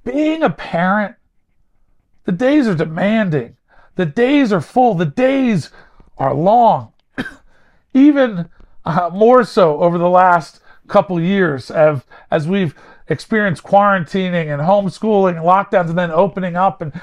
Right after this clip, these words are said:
and doing all the, the different things and, and all the, the shifting that's happened. The days are long, but the weeks have been clicking by pretty quickly. Talk to anyone whose children are grown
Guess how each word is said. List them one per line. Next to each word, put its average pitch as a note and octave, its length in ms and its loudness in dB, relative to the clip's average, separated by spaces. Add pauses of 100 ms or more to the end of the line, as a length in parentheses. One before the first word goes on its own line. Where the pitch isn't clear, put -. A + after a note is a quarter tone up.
(120)
and F3 140 -4
doing C4 160 -2
all C4+ 180 4
the, D#3+ 300 -2
the G3 140 -6
different F#3+ 440 -2
things B3 300 -2
and, F#3+ 160 -4 (260)
and F#3 140 -2
all B3 220 4
the, G3 260 0 (160)
the F#3 100 -2
shifting A#3 540 -2
that's F#3+ 180 -4
happened. A#3 460 -2 (300)
The - 100 -2
days B3 600 0
are D#3+ 180 2
long, A3+ 680 4 (1040)
but - 100 -18
the - 80 -12
weeks D4 340 -2
have F3+ 80 -6
been E3+ 140 -2
clicking G3+ 420 -6
by F#3+ 320 -2
pretty D3 500 -4 (500)
quickly. - 500 -10 (1300)
Talk F4+ 260 2
to C#4+ 160 -4
anyone A#3+ 480 0
whose F#3+ 320 -2
children G3+ 480 -4
are D3 200 -2
grown E3+ 580 -2